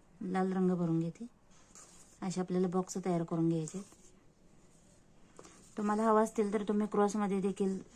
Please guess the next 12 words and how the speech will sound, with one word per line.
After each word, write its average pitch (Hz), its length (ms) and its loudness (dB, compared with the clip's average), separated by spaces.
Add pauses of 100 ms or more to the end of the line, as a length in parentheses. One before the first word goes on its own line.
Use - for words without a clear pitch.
दोन 185 320 4
वेगवेगळे 180 480 4
रंग 175 220 4
देऊ 175 160 2
शकताय. 180 400 -6 (4000)
अशाच 180 260 -8
पद्धतीने 185 540 -6 (2000)
मी 185 120 0
आता 180 180 -2
ही 175 180 2 (120)
पूर्ण 180 300 4
बॉक्स 175 320 2